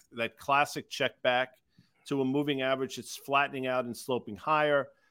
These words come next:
If you're tra-, if you're trading these stocks, you know, I think you could probably start getting long these names against that two hundred-day moving average, thinking it's gonna hold and bounce.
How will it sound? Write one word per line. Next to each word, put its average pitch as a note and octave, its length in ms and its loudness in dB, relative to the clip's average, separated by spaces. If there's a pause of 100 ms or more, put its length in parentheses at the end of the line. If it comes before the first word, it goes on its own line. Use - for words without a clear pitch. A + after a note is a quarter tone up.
(240)
If - 160 -6
you're C#3 100 -2
tra-, E3 480 0
if C#3+ 160 -10
you're B2+ 60 -8
trading F3 360 0
these C#3 180 -6
stocks, - 580 -4 (340)
you C3 80 -8
know, C3+ 60 0
I D3 80 2
think D#3+ 180 -6
you D3 80 -8
could B2+ 160 -10
probably D3 360 0
start C3+ 260 -4
getting C#3 180 -6
long C#3 300 -2
these B2 180 -6
names A#2+ 340 -6
against C3 360 -6
that B2+ 180 -6
two C3 120 -6
hundred-day A#2+ 280 -4
moving A2+ 340 -6
average, A#2 420 -4
thinking C3 320 -4
it's A#2+ 180 -6
gonna A#2 180 -4
hold B2 380 2
and G2 180 -6
bounce. G#2 460 -2